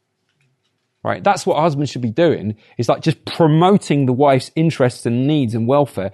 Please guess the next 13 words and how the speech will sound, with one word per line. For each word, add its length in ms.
and 100
helping 320
to 120
flourish 580
as 80
a 60
beautiful 500
plant 380
in 80
the 80
garden, 400
you 80
know? 140